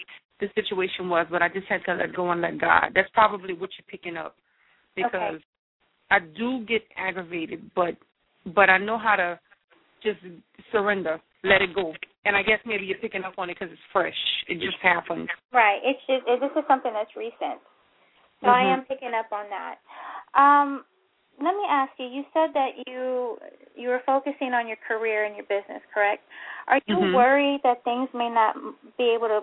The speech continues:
Speaker 2: move forward?
Speaker 1: Well, that's another thing that came up, too. It was almost like a double whammy. <laughs> He, he was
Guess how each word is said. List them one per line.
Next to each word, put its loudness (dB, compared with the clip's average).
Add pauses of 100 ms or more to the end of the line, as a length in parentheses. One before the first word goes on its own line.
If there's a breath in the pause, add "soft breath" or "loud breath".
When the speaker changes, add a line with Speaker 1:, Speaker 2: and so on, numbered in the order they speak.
(100)
Speaker 2:
move -8
forward? 4 (1080 loud breath)
Speaker 1:
Well, 4
that's 0
another -4
thing -12
that -18
came -8
up, -4 (120)
too. -4
It -6
was -6
almost -2
like 0
a -2
double 0
whammy. -8
<laughs> -2 (540 loud breath)
He, 2
he 2
was 4